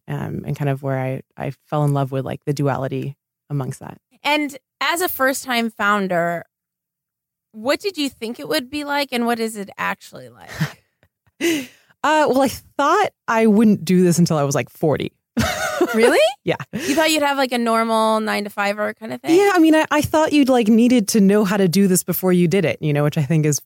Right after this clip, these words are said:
Speaker 1: maybe a quintessential, like, thing that women think
Speaker 2: Yeah.
Speaker 1: sometimes, right?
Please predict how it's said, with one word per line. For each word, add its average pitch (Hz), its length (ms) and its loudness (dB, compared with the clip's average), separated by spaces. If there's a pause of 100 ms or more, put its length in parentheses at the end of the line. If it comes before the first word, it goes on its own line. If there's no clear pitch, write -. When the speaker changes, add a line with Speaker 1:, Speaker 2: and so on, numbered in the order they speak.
Speaker 1:
maybe 151 340 0
a 147 40 0
quintessential, 151 540 -2
like, 143 220 -2
thing 156 240 -2
that 147 160 -2
women 151 440 0
think 202 320 0
Speaker 2:
Yeah. 190 100 0
Speaker 1:
sometimes, 156 600 2
right? 180 240 0